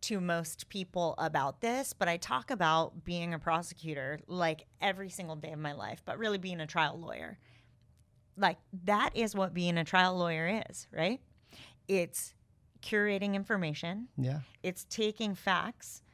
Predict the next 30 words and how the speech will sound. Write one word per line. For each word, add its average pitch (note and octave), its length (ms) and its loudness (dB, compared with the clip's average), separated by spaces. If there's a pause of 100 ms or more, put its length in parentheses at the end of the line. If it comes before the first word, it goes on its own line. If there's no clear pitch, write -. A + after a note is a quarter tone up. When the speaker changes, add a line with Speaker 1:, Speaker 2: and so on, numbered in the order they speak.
(140)
Speaker 1:
packaging G3 640 0
them F3 340 2
into F3+ 460 -2
digestible E3 720 0
information, E3 760 -6
and E3 260 -6 (380)
giving F3 280 -2
it D#3 100 -10
to F#3 120 -12
people F3 400 -6
to F#3+ 120 -8 (400)
convince E3 400 -4
them E3+ 200 -8
to F#3 100 -8
do E3+ 160 -6
something D#3+ 420 -8
with D3 160 -4
it, F#3 180 -6 (600)
and F3 360 0
taking A3+ 460 -2
little F3+ 240 2
subtle G3+ 580 2
nuances E3+ 1000 -2 (360)
that D#3 460 4 (140)
nobody, G3+ 840 0
like, D#3+ 200 -4
one, F#3+ 420 4
attention E3+ 380 -2
to D3+ 60 -4
detail, D#3+ 540 -6